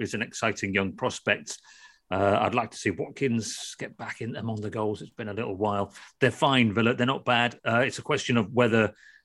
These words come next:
the new manager bounce is a real thing or not, isn't it? Which, which is one of these great imponderables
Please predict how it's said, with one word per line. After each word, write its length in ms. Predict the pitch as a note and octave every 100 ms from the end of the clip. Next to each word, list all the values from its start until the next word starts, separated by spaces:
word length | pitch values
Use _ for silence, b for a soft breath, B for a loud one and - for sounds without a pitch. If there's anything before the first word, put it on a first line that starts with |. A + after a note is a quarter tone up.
| -
the 60 |
new 180 | A2 A#2+
manager 340 | A2+ A#2 G2+ G#2
bounce 340 | A#2 A#2+ A2
is 120 | G#2
a 40 | G2+
real 280 | G#2+ G#2
thing 260 | - G#2+ G2+
or 100 | G2+
not, 300 | G#2 A2+ C3
isn't 180 | G2 G#2
it? 160 | F#2+
Which, 360 | - - - -
which 240 | - - A2+
is 160 | F#2+
one 120 | G#2
of 60 | G2
these 180 | G2 F2
great 200 | G#2+ -
imponderables 760 | G2+ - A#2 G2 G2 G2 F2